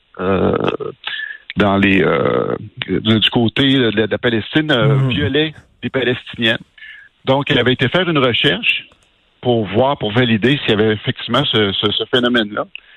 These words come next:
Speaker 1: Puis, euh, elle était surprise de voir que effectivement, c'était même pas une réalité, euh, puis c'était vraiment anecdotique. Puis il y en
Speaker 2: Ok.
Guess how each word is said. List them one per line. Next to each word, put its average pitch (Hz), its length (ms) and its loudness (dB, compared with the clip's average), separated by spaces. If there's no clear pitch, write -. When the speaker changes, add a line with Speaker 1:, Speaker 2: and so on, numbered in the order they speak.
Speaker 1:
Puis, 147 500 2
euh, 117 880 0
elle 117 80 -4
était 123 160 -2
surprise 156 300 0
de 139 80 2
voir 135 360 0
que - 140 -8
effectivement, 135 440 -12
c'était 127 200 -2
même 131 140 -4
pas 156 400 0
une 127 80 -2
réalité, 131 720 2
euh, 107 180 0
puis - 140 -12
c'était 120 220 0
vraiment 117 320 0
anecdotique. 127 680 -2
Puis 107 140 0
il - 20 0
y - 20 2
en - 60 2
Speaker 2:
Ok. 98 60 0